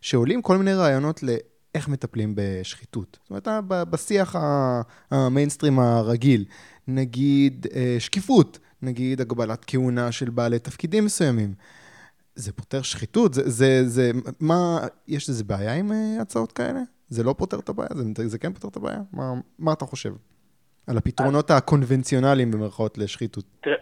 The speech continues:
Speaker 2: אולי אני אגיע, אגיד קודם כל מה, מה ההמלצות, מה התובנות שלי מהמחקר שלי.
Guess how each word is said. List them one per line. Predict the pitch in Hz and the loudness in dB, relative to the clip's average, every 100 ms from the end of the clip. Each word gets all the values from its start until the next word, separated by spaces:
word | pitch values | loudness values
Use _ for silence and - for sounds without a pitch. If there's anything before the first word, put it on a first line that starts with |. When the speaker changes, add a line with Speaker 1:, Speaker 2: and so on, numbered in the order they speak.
| - - | -6 -12
Speaker 2:
אולי | 143 151 214 208 196 | 0 6 8 8 6
אני | 170 | 4
אגיע, | 143 165 139 | 4 4 4
אגיד | 139 147 175 | 2 0 2
קודם | - 175 | 2 2
כל | 170 | 2
מה, | 165 165 165 156 156 - | 4 6 8 6 4 2
מה | 147 151 | 2 4
ההמלצות, | 156 143 - 165 147 | 4 2 0 -2 2
מה | 147 | 2
התובנות | 143 147 139 143 160 147 | 2 2 4 4 2 2
שלי | 156 156 180 | 0 2 0
מהמחקר | 160 139 135 131 160 147 | 2 4 4 4 4 4
שלי. | - 156 135 | 4 2 0